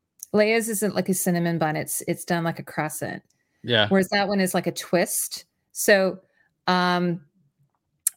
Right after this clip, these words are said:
Speaker 1: that's my personal opinion. You guys can disagree with me, uh, but that's what I personally believe.
Speaker 2: Interesting.
Speaker 1: And
Speaker 2: Yeah.
Speaker 1: now, in terms of her,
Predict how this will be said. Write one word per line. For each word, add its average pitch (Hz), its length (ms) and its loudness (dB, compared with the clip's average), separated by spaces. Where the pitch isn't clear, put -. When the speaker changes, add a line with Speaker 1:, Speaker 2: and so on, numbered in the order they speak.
Speaker 1:
that's 196 260 2
my 254 140 2
personal 269 360 0
opinion. 233 580 -4
You 202 120 -6
guys 202 180 0
can 220 140 -4
disagree 208 480 -4
with 196 200 -6
me, 202 320 -2
uh, 170 300 -2
but 170 140 -2
that's 170 240 -4
what 175 100 -2
I 156 100 -2
personally 151 420 -8
believe. - 340 -12
Speaker 2:
Interesting. 101 360 0
Speaker 1:
And 98 240 -2
Speaker 2:
Yeah. 175 200 2
Speaker 1:
now, 247 180 2
in 233 100 -2
terms 339 320 -2
of 359 120 -2
her, 220 580 -2